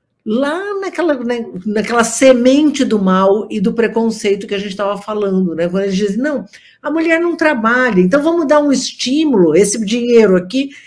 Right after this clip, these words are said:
é um estímulo pra ela procurar emprego", como se ela não trabalhasse,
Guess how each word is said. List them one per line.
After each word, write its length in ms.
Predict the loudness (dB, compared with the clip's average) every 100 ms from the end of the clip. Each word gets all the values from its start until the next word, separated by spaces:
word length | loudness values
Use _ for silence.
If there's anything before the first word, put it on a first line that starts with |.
| -8
é 100 | 0
um 100 | 4
estímulo 920 | 4 2 -6 -4 0 2 4 4 2 -6 _ 0
pra 140 | 4
ela 180 | 4 4
procurar 880 | 0 0 0 0 2 0 -2 -10 _
emprego", 720 | 0 2 4 6 6 4 -6 -6
como 180 | -8 -6
se 100 | -8
ela 160 | -4
não 200 | -2 -2
trabalhasse, 840 | -2 -4 -2 -2 -2 -2 -6 -18